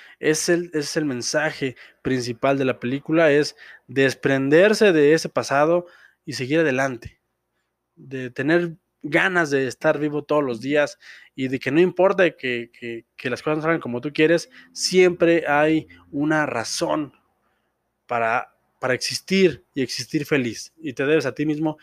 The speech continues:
encontrar esa razón. De Perdí mi cuerpo, la verdad es que intencionalmente dejé muy poquito tiempo.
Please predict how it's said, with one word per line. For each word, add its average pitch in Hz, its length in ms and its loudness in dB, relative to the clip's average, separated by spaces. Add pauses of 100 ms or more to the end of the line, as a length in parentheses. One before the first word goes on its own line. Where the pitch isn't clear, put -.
(140)
encontrar 127 840 -2
esa 120 320 -6
razón. - 420 -18 (920)
De 139 120 -4
Perdí 160 200 4
mi 240 100 4
cuerpo, 220 500 6 (280)
la 156 120 6
verdad 170 220 6
es 196 100 2
que 196 280 2
intencionalmente 170 920 0
dejé 151 340 0
muy 165 240 0
poquito 156 420 -8
tiempo. 135 460 -8